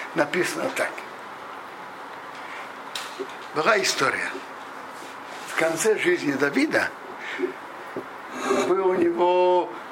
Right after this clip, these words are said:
сын Аданиил, которого короновали, не спрашивая Давида про его жизнь. А Давид обещал царство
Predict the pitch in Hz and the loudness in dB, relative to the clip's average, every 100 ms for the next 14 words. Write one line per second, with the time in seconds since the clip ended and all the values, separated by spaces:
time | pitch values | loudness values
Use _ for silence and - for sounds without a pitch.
0 | - - - - - 175 175 147 139 139 | -12 -12 -10 -4 0 4 4 4 2 0
1 | 135 110 107 - 104 - - - - - | 0 -2 -4 -6 -8 -10 -12 -12 -12 -2
2 | - 147 - 285 277 170 127 135 135 131 | 0 0 2 4 4 2 0 0 -2 -4
3 | 127 - - - 185 370 175 170 165 269 | -8 -10 -2 4 6 6 6 4 6 6
4 | 311 - 160 151 - - - - - - | 4 2 -4 -6 -8 -10 -12 -12 -10 -10
5 | - - - - - - 190 277 277 - | -12 -14 -12 -12 -8 -2 2 2 0 2
6 | 202 233 226 196 190 185 165 170 175 226 | 4 4 4 2 4 4 4 4 2 4
7 | 185 180 165 160 160 - - - - - | 4 4 0 2 2 2 -4 -10 -12 -12
8 | - - - - - - - - - - | -12 -12 -14 -14 -14 -14 -14 -14 -14 -12
9 | - - - - - - - - - - | -12 -12 -12 -12 -12 -12 -12 -12 -12 -10
10 | - - - - - - - - - - | -10 -10 -14 -14 -12 -12 -12 -12 -12 -12
11 | - - - 147 151 139 190 185 151 147 | -10 -2 0 4 4 4 4 4 4 4
12 | 156 165 165 135 123 - - 135 | 6 4 2 2 2 0 -4 -4